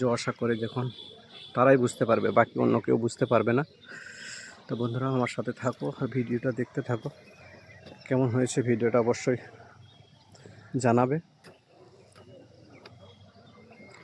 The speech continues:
আর আজকে আমি যাচ্ছি বহরমপুর ডাক্তার দেখাতে, তাই ভাবলাম বন্ধুদের সঙ্গে একটু শেয়ার করি সালার স্টেশনটা আর আমার মনের কথাগুলো। তো সবাই বন্ধুরা ভালো থেকো,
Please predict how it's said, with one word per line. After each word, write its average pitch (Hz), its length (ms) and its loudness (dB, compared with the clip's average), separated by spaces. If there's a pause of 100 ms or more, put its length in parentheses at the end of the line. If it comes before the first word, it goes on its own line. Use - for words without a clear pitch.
(140)
আর 113 140 2
আজকে - 220 -4
আমি 127 180 4
যাচ্ছি - 260 0 (100)
বহরমপুর 120 420 0 (840)
ডাক্তার 113 340 4
দেখাতে, 113 300 0 (640)
তাই - 220 -6
ভাবলাম 120 340 2
বন্ধুদের 123 380 4
সঙ্গে 120 240 2
একটু - 120 -4 (100)
শেয়ার 123 260 6
করি 127 140 4 (500)
সালার 117 260 6 (100)
স্টেশনটা 117 460 -2 (2250)
আর 113 160 -4
আমার 113 200 2
মনের 117 280 2
কথাগুলো। 113 400 -2 (920)
তো - 140 -6
সবাই 120 240 4
বন্ধুরা 120 260 2 (100)
ভালো 113 140 4 (100)
থেকো, 131 180 2